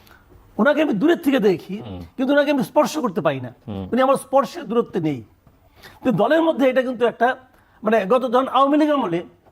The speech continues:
Speaker 1: উনি যতটুকু প্রভাব বিস্তার করতেন তার দলের লোকের মধ্যে, এখন ঠিক ততটুকুই করেন। কিন্তু তা কেন করবেন? এটা তো আর বেশি করা, মানে, প্রয়োজন ছিল। সেই জায়গাটাতে আমি মনে করি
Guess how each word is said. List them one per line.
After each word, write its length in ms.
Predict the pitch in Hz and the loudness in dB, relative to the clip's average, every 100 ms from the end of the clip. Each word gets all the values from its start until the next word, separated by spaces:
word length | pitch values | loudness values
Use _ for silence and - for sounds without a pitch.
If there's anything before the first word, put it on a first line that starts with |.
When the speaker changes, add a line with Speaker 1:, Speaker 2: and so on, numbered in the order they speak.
| _ - | _ -4
Speaker 1:
উনি 140 | 277 269 | 0 2
যতটুকু 420 | 277 269 262 262 | 2 0 -2 0
প্রভাব 300 | 247 240 214 | 2 2 2
বিস্তার 260 | 214 - | -2 -4
করতেন 320 | 175 147 196 196 _ _ _ _ _ - | -6 -6 -6 -8 _ _ _ _ _ -4
তার 140 | 202 190 | -2 2
দলের 240 | 240 262 | 2 4
লোকের 260 | 240 196 185 | 2 -2 -4
মধ্যে, 240 | 156 196 | -4 -4
এখন 240 | - 240 302 | -2 0 0
ঠিক 120 | 302 | 0
ততটুকুই 380 | 330 302 269 262 | -2 -2 -2 -2
করেন। 260 | 165 127 104 _ _ _ _ _ _ _ - | -2 -4 -8 _ _ _ _ _ _ _ -2
কিন্তু 180 | 294 285 | 0 2
তা 140 | 285 | 0
কেন 200 | 262 269 | 0 0
করবেন? 220 | 208 170 165 - - | 0 -4 -6 -8 -2
এটা 100 | 233 | 0
তো 60 | |
আর 60 | 254 | 2
বেশি 220 | 202 214 | 0 0
করা, 180 | 269 240 - - - 190 - - | 0 0 -4 -12 -10 -8 -10 -6
মানে, 160 | 208 196 | -4 -4
প্রয়োজন 380 | - 277 294 262 | 0 2 2 0
ছিল। 200 | 208 143 - _ _ _ - - | -6 -8 -12 _ _ _ -20 -16
সেই 420 | - - 269 330 233 | -12 -6 -4 -2 -2
জায়গাটাতে 580 | 196 196 226 247 233 | 0 2 0 -2 -4
আমি 140 | 208 196 | -4 -2
মনে 220 | 196 185 | -4 -4
করি 200 | 175 | -6